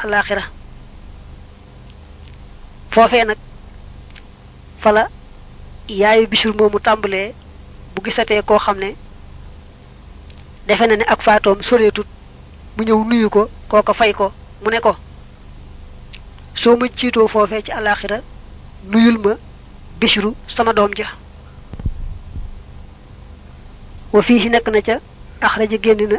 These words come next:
Ibnu Abi Dunya xan Saïd ibni Jubayrin, qaala mu ne, "Iza maata, ndem faatu na, almaytu, néew ba, istaqbalahoo teeru ko, wala duhoo doomam ja, kama yustaqbalu,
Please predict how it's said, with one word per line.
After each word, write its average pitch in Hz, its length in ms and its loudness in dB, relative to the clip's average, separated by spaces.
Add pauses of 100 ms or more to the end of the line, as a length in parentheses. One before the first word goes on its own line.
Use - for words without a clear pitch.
(120)
Ibnu 214 280 -4
Abi 208 200 -2
Dunya 208 460 0 (280)
xan 220 140 -4
Saïd 226 340 0
ibni 214 240 -4
Jubayrin, 208 400 2 (280)
qaala 202 240 2
mu 214 120 -4
ne, 202 100 -6 (260)
"Iza 208 280 0
maata, 202 360 0 (200)
ndem 220 240 -2
faatu 208 300 0
na, 202 120 -6 (1000)
almaytu, 214 500 2 (500)
néew 220 220 0
ba, 190 120 -2 (380)
istaqbalahoo 202 800 -2
teeru 214 260 0
ko, 202 200 -2 (720)
wala 220 200 6
duhoo 208 240 2
doomam 202 360 0
ja, 214 100 -12 (420)
kama 208 340 0 (880)
yustaqbalu, 208 640 0